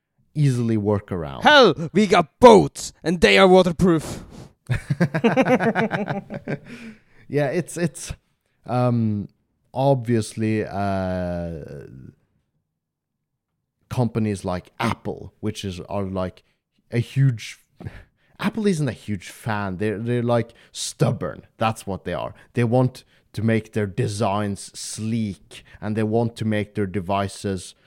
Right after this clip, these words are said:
Speaker 1: last for only a certain period of time, and then the battery will be so bad that you're kind of forced to buy a new device, because that's the most profitable way for the big companies,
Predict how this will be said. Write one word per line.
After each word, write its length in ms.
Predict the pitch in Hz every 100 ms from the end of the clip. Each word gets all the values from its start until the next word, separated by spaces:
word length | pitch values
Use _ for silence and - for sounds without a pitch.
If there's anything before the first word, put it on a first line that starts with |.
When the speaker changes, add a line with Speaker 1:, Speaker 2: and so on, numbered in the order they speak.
| _ -
Speaker 1:
last 360 | 104 123 123
for 160 | - 127
only 300 | 127 185 180
a 60 | 151
certain 400 | - 135 135 123
period 420 | 104 98 92 90
of 160 | 90
time, 480 | - 104 101 98 101 - _ _ _ _
and 220 | - 107
then 300 | 104 101 101
the 80 | 92
battery 380 | 92 104 104 101
will 180 | 98 92
be 100 | 95
so 240 | - 120
bad 260 | 110 104 101
that 220 | 98 90
you're 140 | 95 90
kind 380 | - 110 107
of 80 | 104
forced 600 | - - 98 98 - -
to 80 | -
buy 260 | 82 85 85
a 40 |
new 240 | 87 85
device, 480 | 80 87 107 80 -
because 300 | - 92 82
that's 340 | - 117 - -
the 160 | 117 95 -
most 340 | 101 101 - -
profitable 640 | 110 98 - 95 85 92
way 260 | 92 92 90 - _
for 220 | _ 95
the 100 | 95
big 240 | 87 95 -
companies, 560 | 156 147 92 - -